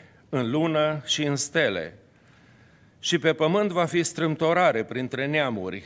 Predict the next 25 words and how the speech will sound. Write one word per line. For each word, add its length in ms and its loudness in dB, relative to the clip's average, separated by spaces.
care 260 0
nu 100 0
vor 240 0
ști 360 -8
ce 180 -4
să 160 -4
facă 540 -2
la 140 2
auzul 600 2
urletului 640 0
mării 460 2
și 180 -4
al 160 2
valurilor. 800 -2
Oamenii 680 2
își 180 -4
vor 160 2
da 200 2
sufletul 540 -4
de 100 -4
groază 580 0
în 140 2
așteptarea 640 0
lucrurilor 680 0
care 460 -2